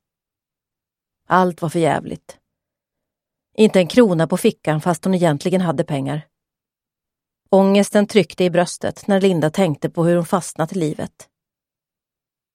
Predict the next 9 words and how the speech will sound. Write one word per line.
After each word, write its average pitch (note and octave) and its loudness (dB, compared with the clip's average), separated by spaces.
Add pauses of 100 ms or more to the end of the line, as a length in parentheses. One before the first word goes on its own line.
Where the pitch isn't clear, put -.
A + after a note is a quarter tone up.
(220)
De G3+ 2
hade G3+ 6
skalat G#3 2
av A3 6
henne G3 4
allt G3 0
som F3+ -4
var E3+ 0
hon. E3 -2